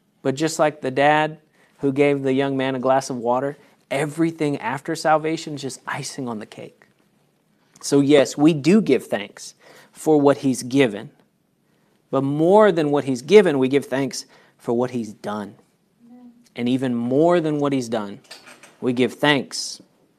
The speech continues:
for who he is. So this week, over the next couple days, I want you not just to sit down and, you know, they say, "Make a list of things that you're thankful for." Yes, that is good. But even though that is good,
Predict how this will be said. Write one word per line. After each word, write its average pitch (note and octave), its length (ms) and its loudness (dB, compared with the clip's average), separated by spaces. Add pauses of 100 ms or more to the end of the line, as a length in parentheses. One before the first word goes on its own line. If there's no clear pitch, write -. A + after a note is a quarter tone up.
(260)
for A#2 220 -4
who C3 300 -2
he G#2+ 280 -8
is. - 380 -16 (1080)
So D3 360 4 (200)
this G3 320 4
week, G#3+ 360 -4 (300)
over D3+ 200 -2
the D#3+ 80 -2
next E3 220 -4
couple D#3+ 260 -4
days, D3 400 2
I D3+ 80 -8
want A3+ 320 -8
you A3 160 0
not F#3+ 260 0
just E3 260 0
to D3+ 80 0
sit D3+ 200 -4
down C#3+ 260 2
and, A2+ 120 -4 (260)
you C#3 80 -4
know, C#3+ 120 2
they C3 80 2
say, A#2 200 -2
"Make G#2 220 -6
a D3 40 0
list D3 320 4
of C#3 100 -8
things D3+ 340 -2
that C#3 60 -4
you're B2+ 120 -4
thankful C#3+ 400 -4
for." A#2+ 240 -4
Yes, C3 380 -6
that C3 160 -4
is C3+ 120 -2
good. G#2+ 360 -6 (1300)
But C#3 140 4
even E3 200 4
though C#3 140 2
that C3+ 280 4
is D#3+ 120 -4
good, F3 340 0